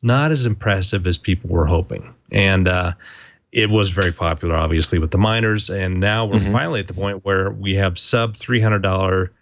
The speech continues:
Speaker 1: R X five eighty eight gig boards. And, and that's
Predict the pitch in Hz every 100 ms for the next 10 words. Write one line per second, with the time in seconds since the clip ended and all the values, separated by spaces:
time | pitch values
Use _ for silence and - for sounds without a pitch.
0 | _ _ _ _ - 104 101 95 - -
1 | 101 98 90 90 87 87 90 92 - 92
2 | 87 85 80 - 185 160 90 98 101 104
3 | 107 110 110 - -